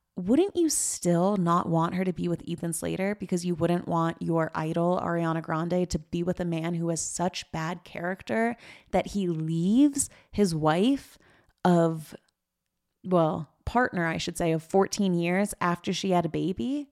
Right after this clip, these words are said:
Like, especially having been up close and personal with my brother and sister having kids, that first year that you have a baby, honestly, the first two years, okay? The first two years are basically hell on earth. Like, even with two parents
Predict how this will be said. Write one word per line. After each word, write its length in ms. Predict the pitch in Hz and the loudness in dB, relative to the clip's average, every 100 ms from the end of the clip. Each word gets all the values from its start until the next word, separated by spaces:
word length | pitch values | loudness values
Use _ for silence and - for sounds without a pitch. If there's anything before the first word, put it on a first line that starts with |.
| _ _ _ _ _ | _ _ _ _ _
Like, 180 | 233 233 | -4 -2
especially 500 | 254 - 262 269 339 | -2 -4 -6 -4 -2
having 300 | 269 254 233 | -2 -2 -2
been 260 | 202 196 196 | 0 -2 0
up 200 | 185 - | -2 -4
close 360 | - 190 175 - | -4 -2 -2 -2
and 200 | 180 165 | -6 -6
personal 560 | - 180 - 175 165 | -2 -2 -2 -2 0
with 140 | 160 160 | 0 -2
my 100 | 170 | -4
brother 340 | 160 170 175 | -2 -2 0
and 140 | 175 165 | -2 -2
sister 380 | 175 - 175 | -2 -2 -2
having 340 | 160 170 170 165 | -2 -2 -4 -6
kids, 540 | - 170 180 208 208 - - _ _ _ 190 | -4 0 0 0 -8 -16 -20 _ _ _ -6
that 400 | 175 208 392 427 - | -2 0 -2 -6 -12
first 440 | - 226 269 - 185 | -8 -4 -2 -2 0
year 280 | 180 202 | 0 2
that 120 | 214 - | 0 0
you 120 | 180 | 2
have 120 | 170 | 0
a 60 | 160 | -2
baby, 380 | 160 170 202 | -2 0 -2
honestly, 420 | - 330 392 - 262 | -2 -2 -2 0 2
the 100 | 214 | 2
first 280 | 175 165 | 0 0
two 120 | - - | -4 -4
years, 380 | 80 82 185 - | -4 -4 -4 -4
okay? 240 | 196 208 | -2 0
The 80 | 208 | 0
first 260 | 262 233 | -2 -4
two 100 | - | -2
years 260 | 214 180 175 | -2 0 -2
are 80 | 160 | -2
basically 440 | 165 151 170 170 | -2 -4 -6 -4
hell 200 | 156 165 | -2 -2
on 180 | 80 78 | -2 -6
earth. 280 | - 180 - _ _ _ - | -6 -8 -12 _ _ _ 0
Like, 260 | 175 233 - - _ _ | 2 2 -4 -20 _ _
even 340 | 294 381 285 175 | 0 2 0 2
with 280 | 233 - | 2 0
two 240 | - - 202 | -4 -2 -2
parents 600 | - 180 180 208 - | -4 -4 -2 -4 -6